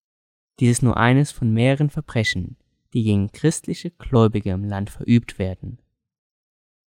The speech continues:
Zwei große iranische Terroranschläge, bei denen auch Massenvernichtungswaffen zum Einsatz hätten kommen sollen, wurden in den letzten Wochen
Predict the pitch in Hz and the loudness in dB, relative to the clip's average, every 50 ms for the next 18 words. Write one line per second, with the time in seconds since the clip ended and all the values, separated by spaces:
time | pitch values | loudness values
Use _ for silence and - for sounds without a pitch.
0 | _ _ _ _ - - - 143 190 - - - - 131 131 127 - - - 98 | _ _ _ _ -4 4 6 6 6 4 2 0 2 2 2 2 0 -4 -10 -10
1 | 92 92 - - 117 113 107 - 113 113 127 151 165 156 - 156 - - - 147 | -10 -10 -10 -8 -8 -6 -2 4 6 8 8 8 8 6 2 -2 -10 -6 -6 -6
2 | 135 - 123 113 110 - - 110 101 92 - - - - - - _ _ _ _ | -2 0 0 0 0 -2 -6 -6 -6 -6 -6 -8 -14 -18 -18 -18 _ _ _ _
3 | _ _ _ _ _ _ _ _ - - 110 107 113 113 110 107 - 107 107 104 | _ _ _ _ _ _ _ _ -2 -2 2 4 6 6 6 6 4 4 2 2
4 | 101 - - 113 113 143 - - 160 - - 113 104 107 113 151 - - - - | 2 0 0 2 2 2 2 0 -2 -2 0 -2 0 2 2 2 2 0 -6 -8
5 | - - - - 104 101 - - 98 95 95 - - 107 - _ _ - 120 117 | -8 -8 -4 -2 -2 -2 -2 -4 -8 -8 -6 -6 -6 -6 -6 _ _ -4 0 0
6 | 113 113 117 - 123 120 127 - - - _ - 127 - - 113 110 - - - | 0 0 -2 -2 -6 -6 -6 -8 -12 -18 _ -6 -6 0 0 0 0 -2 -4 -2
7 | 113 104 98 95 98 - - 107 101 107 113 117 127 143 147 _ _ _ _ _ | -2 0 0 -2 -2 -4 -2 0 0 2 2 2 0 0 -2 _ _ _ _ _
8 | _ _ _ _ - - 123 117 117 110 104 101 104 104 107 135 - - - - | _ _ _ _ -2 -2 2 2 4 4 4 2 2 2 2 2 2 0 -4 -4
9 | - 175 170 175 175 143 123 120 120 - - 135 131 | -6 -4 -4 -4 -2 2 2 2 2 2 2 -2 -2